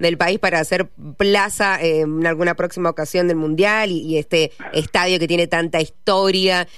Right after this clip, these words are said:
eh, y tanta magia también, digo, eh, están ahí en, en, en fechas de hacer algunos arreglitos, para que la gente sepa, lo hemos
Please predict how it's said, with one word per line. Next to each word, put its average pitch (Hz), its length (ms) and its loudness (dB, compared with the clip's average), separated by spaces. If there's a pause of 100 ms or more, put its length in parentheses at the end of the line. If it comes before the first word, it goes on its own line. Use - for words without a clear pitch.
(100)
eh, 151 260 2
y 180 120 -4
tanta 180 360 0
magia 170 380 -2
también, 208 640 0
digo, 165 280 0
eh, 139 300 -6
están 175 260 0
ahí 170 160 4
en, 160 140 2
en, 151 200 -4
en 160 160 -2
fechas 196 600 -2
de 156 80 0
hacer 175 200 0
algunos 175 360 0
arreglitos, 156 480 -4
para 403 140 -2
que 294 100 2
la 202 80 0
gente 185 260 -2
sepa, 185 300 0
lo 185 80 4
hemos 185 260 0